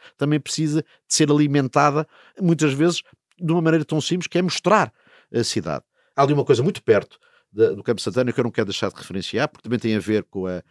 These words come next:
olha, com o próprio livro que eu tenho aqui do Nuno Jesus e da Dom Quixote, porque a Dom Quixote nasce ali muito perto, na Luciano Cordeiro. Há uma coisa antes do vinte e cinco de Abril, é de uma mulher de grande coragem,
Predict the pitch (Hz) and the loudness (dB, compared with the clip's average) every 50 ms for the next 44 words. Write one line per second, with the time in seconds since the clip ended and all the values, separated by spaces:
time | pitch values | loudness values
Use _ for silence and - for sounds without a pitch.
0 | _ _ - 113 127 - - 107 - 123 117 - - 104 98 113 107 - - 104 | _ _ -8 -8 -8 -6 -8 -8 -4 -4 -4 -4 -6 -10 -8 -8 -8 -8 -10 -12
1 | - 110 104 98 - 117 98 104 101 101 101 98 87 85 107 127 139 120 107 - | -10 -10 -10 -10 -10 -10 -10 -8 -8 -8 -8 -8 -10 -8 -8 -8 -8 -8 -8 -6
2 | 107 101 90 104 98 - - - 107 104 113 - _ _ _ - - - - _ | -4 -4 -2 -4 -6 -6 -6 -4 -2 -2 -4 -4 _ _ _ -20 -20 -20 -20 _
3 | - - 143 - 143 156 147 113 147 135 - - - 139 131 - 135 139 - - | -2 -2 0 0 2 0 2 2 0 0 0 -2 -2 -2 -2 0 0 -2 0 0
4 | 131 127 131 131 135 123 - - - 113 110 117 156 _ _ _ _ _ _ _ | -2 -2 -2 -2 -2 -4 -6 -6 -2 -2 -2 -2 -2 _ _ _ _ _ _ _
5 | - 113 120 - - 127 110 104 - - 104 92 98 95 104 131 - _ _ _ | -2 -2 -2 0 0 0 -2 -2 -2 -6 -6 -4 -4 -4 -6 -8 -10 _ _ _
6 | _ _ _ - 202 175 160 - 156 139 139 143 147 - - 127 127 - - 127 | _ _ _ -2 -2 0 0 2 2 2 2 2 0 -2 -4 -6 -6 -6 -6 -6
7 | 110 101 98 92 101 113 123 - 156 196 180 180 156 135 131 127 120 113 110 113 | -6 -4 -2 -2 0 0 -2 0 -2 -2 0 0 -2 0 0 0 0 2 2 0
8 | 113 104 - - 90 85 71 67 65 - 135 | 0 0 -2 -6 -6 -6 -6 -6 -8 -10 -14